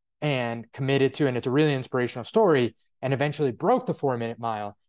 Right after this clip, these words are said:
And the interesting thing was, once he broke the four minute mile, people started breaking the mile. It just, he proved that it was possible. And that's the f-, switch that needed to be flipped for people to break that mile, break that barrier.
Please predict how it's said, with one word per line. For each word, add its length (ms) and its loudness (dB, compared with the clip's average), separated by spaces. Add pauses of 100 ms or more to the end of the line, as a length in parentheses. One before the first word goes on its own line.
(120)
And 120 -6
the 140 0
interesting 460 0
thing 200 -6
was, 300 -8
once 400 2
he 100 -2
broke 420 2
the 60 -4
four 240 -2
minute 260 -6
mile, 420 -4 (580)
people 280 2
started 400 2
breaking 280 0
the 60 -6
mile. 300 0 (140)
It 120 2
just, 280 0
he 200 2
proved 500 2
that 120 2
it 60 2
was 160 -2
possible. 640 -2 (180)
And 200 -2
that's 480 0
the 240 0 (100)
f-, 240 -18 (200)
switch 460 0
that 100 -2
needed 240 -2
to 60 -4
be 220 -6
flipped 400 2 (340)
for 160 4
people 400 2
to 140 -8
break 380 2
that 240 0
mile, 500 0
break 220 2
that 180 0
barrier. 500 0